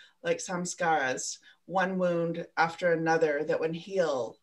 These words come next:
healed leads to the next layer and wounding until eventually one's, one lands in integration and wholeness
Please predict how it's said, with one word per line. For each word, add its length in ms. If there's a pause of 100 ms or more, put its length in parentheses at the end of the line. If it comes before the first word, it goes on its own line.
(120)
healed 540
leads 380
to 140
the 120
next 360
layer 380
and 140
wounding 480 (400)
until 300
eventually 440
one's, 440
one 320
lands 440
in 100
integration 640
and 140
wholeness 560